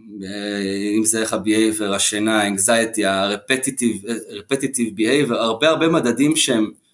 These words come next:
שהם התנהגותיים. עכשיו, אוטיזם זה אחת,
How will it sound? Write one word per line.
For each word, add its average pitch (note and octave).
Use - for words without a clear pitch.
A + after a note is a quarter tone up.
שהם A2
התנהגותיים. G#2+
עכשיו, F#2+
אוטיזם C#3
זה A#2
אחת, C3+